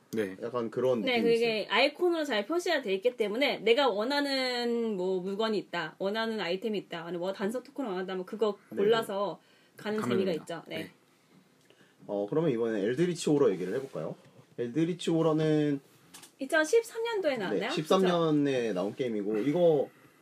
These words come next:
Speaker 2: 어, 긱 랭킹이 사십오 위예요.
Speaker 3: 와,
Speaker 2: 훌-, 훌륭한
Speaker 3: 높다.
Speaker 2: 게임입니다. 하지만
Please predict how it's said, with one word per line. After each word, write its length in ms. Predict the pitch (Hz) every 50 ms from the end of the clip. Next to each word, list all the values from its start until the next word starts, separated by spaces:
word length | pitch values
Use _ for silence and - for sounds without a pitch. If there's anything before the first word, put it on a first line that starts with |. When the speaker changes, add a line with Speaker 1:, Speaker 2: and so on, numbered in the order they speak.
| _ - - - -
Speaker 2:
어, 300 | 120 120 120 117 113 -
긱 240 | - - 165 151 -
랭킹이 320 | 127 135 131 131 - 143 143
사십오 400 | 165 208 214 185 175 123 120 131
위예요. 360 | 135 120 104 90 85 82 - - - _ _ _ _ _ _ _ _ _ _ - - - -
Speaker 3:
와, 260 | 226 233 247 254 262 254
Speaker 2:
훌-, 80 | 208 185
훌륭한 260 | 170 156 156 160 160 -
Speaker 3:
높다. 120 | - 151
Speaker 2:
게임입니다. 360 | 139 117 98 87 80 78 - - _ - - _ - - -
하지만 580 | - 165 160 180 185 180 175 165 156 131 104